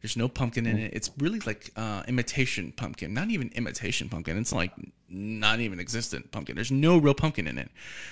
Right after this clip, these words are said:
Speaker 1: Um, but when I worked at the Independent, they actually cared about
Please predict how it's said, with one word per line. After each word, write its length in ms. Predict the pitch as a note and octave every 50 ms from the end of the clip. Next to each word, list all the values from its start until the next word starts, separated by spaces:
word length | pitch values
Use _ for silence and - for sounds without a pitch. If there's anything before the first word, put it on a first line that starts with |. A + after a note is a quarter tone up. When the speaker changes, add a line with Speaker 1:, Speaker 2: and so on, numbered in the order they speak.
| - - -
Speaker 1:
Um, 480 | - A2+ A#2 A2+ A2 A2 G#2+ G#2 A2+ - -
but 260 | - A2+ A2 - -
when 160 | A2 A#2+ A#2+
I 60 | A#2 A#2
worked 280 | A#2+ B2 A#2+ - - A#2+
at 240 | A2+ A2 - - -
the 120 | A#2 -
Independent, 600 | - C#3 C#3 C3+ - F#3+ G3 C#3 B2 A#2+ - - - - -
they 480 | - B2 B2 A#2+ B2+ B2+ B2+ B2+ B2 - -
actually 500 | A#2 A#2+ B2 - - - - - C3 A#2+
cared 500 | A2+ - - - - E3 E3+ E3+ D#3+ C3
about 380 | B2 A2+ A2+ G2+ F#2 F2+ -